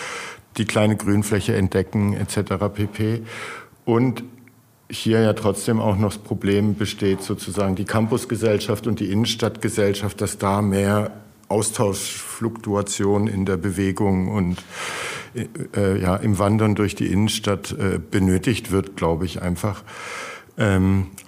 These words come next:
und wenn's nicht das Wollhaus ist, vielleicht in einem anderen Gebäude, aber ich glaub, das würde der Stadt, den Studenten und auch den alteingesessenen Bürgern ganz gut tun, wenn man da so ein bisschen in der Innenstadt umherwandern muss.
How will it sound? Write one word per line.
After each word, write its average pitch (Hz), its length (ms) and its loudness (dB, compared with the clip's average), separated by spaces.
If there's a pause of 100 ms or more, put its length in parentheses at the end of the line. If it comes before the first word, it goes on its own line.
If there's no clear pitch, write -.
(420)
und 107 180 2
wenn's 113 200 4
nicht 131 200 2
das 117 160 2
Wollhaus 120 380 6
ist, 131 200 0
vielleicht 107 380 4
in 123 120 4
einem 117 120 2
anderen 120 320 4
Gebäude, 120 400 2
aber 110 140 4
ich 107 120 -2
glaub, 117 240 2
das 135 220 -2
würde 117 200 2
der 113 160 2
Stadt, - 480 -4
den 131 140 2
Studenten 127 720 0
und 123 120 2
auch 120 200 0
den 113 200 -2
alteingesessenen 113 960 0
Bürgern 110 380 0
ganz 104 300 0
gut 110 220 -6
tun, 104 440 0
wenn 95 120 2
man 95 140 0
da 92 240 0
so 98 140 -4
ein 98 140 0
bisschen 95 580 -2
in 101 380 -2
der 101 100 2
Innenstadt 92 500 0
umherwandern 85 720 0
muss. 82 300 -6